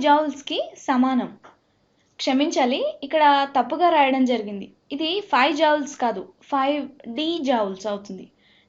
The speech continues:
డీని మర్చిపోయాను. Potential energy is equal to ten newtons into one by two D. Therefore, potential energy is equal to five D joules అవుతుంది.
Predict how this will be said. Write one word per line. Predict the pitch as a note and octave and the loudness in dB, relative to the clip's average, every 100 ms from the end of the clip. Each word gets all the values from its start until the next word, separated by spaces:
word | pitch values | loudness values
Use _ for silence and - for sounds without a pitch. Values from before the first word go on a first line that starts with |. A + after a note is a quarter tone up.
| B3+ | -4
డీని | C4+ D4+ D4+ C#4 A#3 | 0 2 2 2 0
మర్చిపోయాను. | A#3+ - B3 G#3 F3 - _ _ _ C#4+ | -4 -4 -4 -4 -10 -18 _ _ _ -4
Potential | C#4 F4 G4 G#4+ G4+ | -2 -2 -2 0 0
energy | E4+ D4+ C#4+ D4 | 0 0 -2 -4
is | B3 B3+ | -4 -6
equal | B3+ B3 B3 | -4 -2 -2
to | G#4 D5+ - _ _ _ _ _ _ _ _ - | -4 -6 -14 _ _ _ _ _ _ _ _ -4
ten | D4+ D#4+ F#4+ | -2 0 -2
newtons | E4 D4 D#4+ B4 - - | -2 0 0 -2 -6 -4
into | D4 D4 A4 C#5+ - - | 0 0 -2 -6 -8 -2
one | C#4 C#4 | 0 2
by | C#4+ C#4 C4+ | 0 0 0
two | G#4 C4+ | -2 0
D. | C4 A3 - _ _ _ A#3+ B3+ | -4 -6 -10 _ _ _ -4 -2
Therefore, | C4 B3+ G#4+ C5+ - _ - | -2 -2 -4 -4 -12 _ -2
potential | D#4 E4+ F#4 G4 F4 D4 | -2 -2 -4 -2 0 0
energy | D4 C#4 D4 | 0 0 -4
is | B3+ B3+ | -4 -4
equal | C4 B3+ B3+ | -2 -2 -2
to | B4+ - - _ _ | -2 -4 -16 _ _
five | D4 D4 D#4 C4 G#3 | 2 2 2 -4 -4
D | D4+ D5 - _ A#3 C4 | -4 -4 -8 _ -4 2
joules | B3+ C#4+ - - B3 | 4 4 -2 -6 -2
అవుతుంది. | B3 A#3+ G3+ | -2 -4 -10